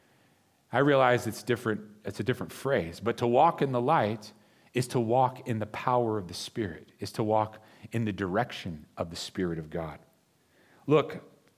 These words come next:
as I read this, I remember reading through it 'cause I, I try to read to the end of the book and come back and said, "Fruit of the Spirit, there it is again." I usually think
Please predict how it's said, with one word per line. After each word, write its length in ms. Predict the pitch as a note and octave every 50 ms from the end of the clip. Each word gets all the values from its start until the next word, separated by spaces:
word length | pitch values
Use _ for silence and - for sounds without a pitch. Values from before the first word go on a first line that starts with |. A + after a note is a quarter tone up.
| _ _ _ -
as 160 | A2+ A#2+ B2
I 80 | A#2+
read 260 | A#2 A2 B2+ C3+ B2+ A2+
this, 460 | D3 E3 D#3+ D#3+ - - - - - _ _ _ _ _ _ _ _ _ _ _
I 100 | - A2
remember 220 | A#2+ A#2+ A#2+ A#2
reading 280 | A2+ B2 C3 B2+ B2 B2+
through 280 | - C3 C3 C3+ C#3+ D3
it 100 | C#3+ -
'cause 140 | A#2+ G#2
I, 160 | G#2 F#2+ - G2
I 40 |
try 180 | F#2+ - C3 A#2+
to 80 | G#2+ G2
read 220 | G#2+ B2 B2 G#2
to 60 | - G#2
the 140 | A2+ -
end 140 | A#2+ B2 B2
of 60 | A2+
the 60 | A2 G2
book 300 | G2 B2 B2 B2 B2+ A2+
and 100 | G#2 G#2
come 220 | - B2+ A#2+ A#2+
back 260 | B2 B2+ C3 C3 B2+
and 80 | - -
said, 120 | - A2
"Fruit 260 | - - - A#3+ A3
of 40 | F#3
the 80 | F3+ F3
Spirit, 580 | - - - F3+ B3 C#4 A3 - - - -
there 180 | - G#2+ A2 A#2
it 60 | C#3
is 120 | D3+ D#3 F3+
again." 440 | F3+ F3+ F#3 G#3 A3+ A3+ G3 C3
I 100 | G#2 G#2
usually 380 | B2 D3+ D#3+ C3+ C#3+ D3 - C3
think 320 | - C#3+ C3+ C#3+ C3+ -